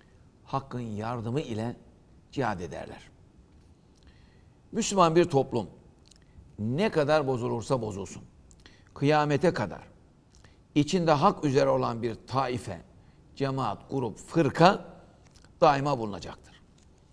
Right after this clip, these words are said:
Kütüb-i Sitte adı verilen altı muteber hadis kitabından dördünde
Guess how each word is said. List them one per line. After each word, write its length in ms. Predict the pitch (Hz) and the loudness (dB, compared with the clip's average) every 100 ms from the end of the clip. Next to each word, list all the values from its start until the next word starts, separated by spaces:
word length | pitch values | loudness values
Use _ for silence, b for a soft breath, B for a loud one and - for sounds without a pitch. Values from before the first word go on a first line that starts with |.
| B B B - | B B B -6
Kütüb-i 300 | 175 226 220 | -2 0 0
Sitte 260 | 202 - | 0 2
adı 220 | 156 156 160 | 4 4 4
verilen 280 | 147 139 - | 2 0 2
altı 280 | 139 143 196 | 4 4 4
muteber 360 | 160 156 139 | 4 2 2
hadis 240 | 143 143 147 | 0 -2 -4
kitabından 600 | - 135 127 131 156 127 | 0 0 2 2 2 4
dördünde 540 | 170 160 127 104 98 | 4 4 2 -4 -10